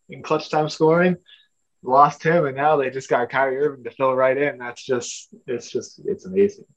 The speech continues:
And it's awesome for the Nets to have, obviously, because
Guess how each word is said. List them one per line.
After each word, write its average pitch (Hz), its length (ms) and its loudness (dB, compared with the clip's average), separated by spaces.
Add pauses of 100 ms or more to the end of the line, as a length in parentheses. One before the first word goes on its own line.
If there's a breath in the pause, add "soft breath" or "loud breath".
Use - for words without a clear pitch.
(140)
And - 140 -12
it's - 140 -12
awesome 107 380 -4
for 101 100 -2
the 95 60 -4
Nets 98 240 -6
to 101 80 -8
have, 92 260 -6
obviously, - 500 -6
because - 500 -10